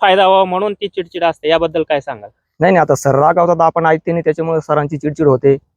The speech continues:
Speaker 2: आणि सर कायम बिझी असता, त्याच्यामुळे कधी कधी फोन उचलते नाही, पण त्यांचा नंतर कॉल येतोच.
Speaker 1: येतो ना?
Speaker 2: हो.
Speaker 1: चिडचिड का होते, रागावतो का?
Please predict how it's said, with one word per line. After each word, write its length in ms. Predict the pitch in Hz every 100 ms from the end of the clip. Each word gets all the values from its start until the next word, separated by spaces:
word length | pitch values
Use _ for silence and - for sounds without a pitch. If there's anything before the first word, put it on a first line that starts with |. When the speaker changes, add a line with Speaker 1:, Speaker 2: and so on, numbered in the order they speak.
| _ _ _ _
Speaker 2:
आणि 240 | 139 151 147
सर 260 | - 147 143 - -
कायम 200 | 196 190
बिझी 200 | 170 156
असता, 260 | 135 - 113 - _ _ _ _ -
त्याच्यामुळे 320 | 147 160 160 160
कधी 140 | 151
कधी 160 | 151 143
फोन 200 | 160 165
उचलते 360 | 151 156 147
नाही, 200 | 156 151 147
पण 120 | 156 156
त्यांचा 680 | 175 170 160 160 160 156 156
नंतर 300 | 151 - 160
कॉल 160 | 156 165
येतोच. 360 | - 123 - _ _ -
Speaker 1:
येतो 220 | 165 175
ना? 100 | 156
Speaker 2:
हो. 260 | - 165 113 _ _ _ _ -
Speaker 1:
चिडचिड 280 | 190 220 214
का 180 | 220 220
होते, 360 | 170 - 165
रागावतो 440 | 165 175 190 185 196
का? 160 | 180